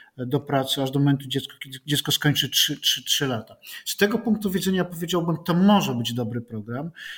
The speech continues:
dlatego że my potrzebujemy absolutnie ludzi do, potrzebujemy ludzi, którzy chcieliby pracować. To jeden z strukturalnych problemów polskiej gospodarki. Brak ludzi do pracy. Z drugiej strony zaś zwracam uwagę również na taki oto mechanizm,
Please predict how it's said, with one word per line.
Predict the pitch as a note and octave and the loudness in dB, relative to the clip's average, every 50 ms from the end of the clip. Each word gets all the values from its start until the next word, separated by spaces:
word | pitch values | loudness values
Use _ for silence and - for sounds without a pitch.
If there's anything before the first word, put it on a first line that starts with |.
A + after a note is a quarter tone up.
| - - - | -18 -10 -6
dlatego | D3 C#3 - F3 E3+ F3+ F#3 F3+ | -6 -4 -2 -2 0 2 2 2
że | D#3+ E3 F3 | 2 2 2
my | E3+ F3+ | 2 2
potrzebujemy | F3 F3+ E3+ D#3 - - D#3 D3+ D#3+ E3 E3+ E3 D#3+ | 2 0 0 -2 0 0 2 2 4 4 4 4 4
absolutnie | D#3 D#3 - - D#3 D3+ D#3+ D#3 - - D#3+ D#3+ D#3+ D#3 D#3 D3+ D3+ | 2 2 0 2 2 2 2 0 0 0 0 2 4 6 6 6 6
ludzi | D3 D#3 D#3+ D#3+ C#3 - C#3+ C#3 | 6 6 4 4 2 0 -2 0
do, | C#3+ D3+ D3 D3 C#3+ D3 C#3+ - - - - - _ | 2 2 2 2 0 -2 -4 -8 -18 -20 -20 -18 _
potrzebujemy | - - - F#3+ F3 F#3+ G3+ F#3+ F3 | -2 0 0 2 4 4 6 6 6
ludzi, | E3+ F3+ F#3 F#3 F3+ | 4 2 2 0 -2
którzy | - - E3+ | -6 -6 -6
chcieliby | E3 - - E3 D#3 D3+ D#3 | -4 -4 -2 -2 0 0 -2
pracować. | D#3 D3+ C#3+ - - C#3 A2 G2+ G2+ - - - - - _ | -2 -2 -4 -4 -4 -4 -4 -6 -8 -14 -20 -20 -20 -20 _
To | - F2+ F2+ - | -12 -10 -4 -2
jeden | E3 D#3+ D3 D3 C#3 | 0 0 0 0 -2
z | C#3 | -4
strukturalnych | - D3 C#3 - - C#3+ C#3+ D3 C#3+ C#3 C3+ - - - | -6 -8 -10 -4 0 2 2 2 2 0 -2 -4 -8 -6
problemów | - C3 B2+ C#3 C#3+ C3+ B2 | -4 0 2 4 2 2 2
polskiej | - C3+ - - C3+ B2 | 0 -6 -6 -4 -4 -4
gospodarki. | B2+ A#2 - - B2 A#2+ A#2 - - - - - - | -4 -4 -4 -4 -2 -2 -2 -4 -8 -20 -20 -6 0
Brak | - D3 D3 C#3 - - - - - | 4 4 4 4 0 -6 -14 -8 -4
ludzi | C3+ C#3+ C3+ A#2+ C3 B2+ - | -2 -2 -2 -2 -4 -6 -8
do | C3 C3 | -10 -12
pracy. | A2+ - A#2 G#2 G2+ - - - _ - - - - - - - - - - - - - | -10 -8 -8 -10 -10 -10 -14 -16 _ -20 -20 -18 -16 -14 -14 -14 -14 -14 -16 -18 -14 -10
Z | C#3 B2+ B2 | -8 -4 0
drugiej | - G3+ B3+ C4+ B3 | 2 2 2 4 2
strony | - - - E3 C#3 C3 B2+ B2+ | 2 0 0 0 -2 0 0 -2
zaś | A#2+ C3+ B2+ | -4 -4 -6
zwracam | A#2 C3 C3+ E3 G#3 - G#3+ G3 F#3+ | -4 -2 0 0 2 2 2 0 0
uwagę | E3 D3 F3+ F#3 F3 E3+ | 0 0 -2 -2 -2 -2
również | E3+ F3+ F#3 F#3+ E3 E3 | -2 -2 -2 -2 -2 -2
na | D#3 | -4
taki | D3+ F3 F3 - F3 | -6 -8 -6 -4 -4
oto | D#3+ - D#3 | -2 0 2
mechanizm, | D3+ D3+ D3+ - D#3 B2+ A2 A2+ C3 D3 E3 F3 E3 | 2 2 2 2 0 0 0 -2 -2 -4 -4 -6 -6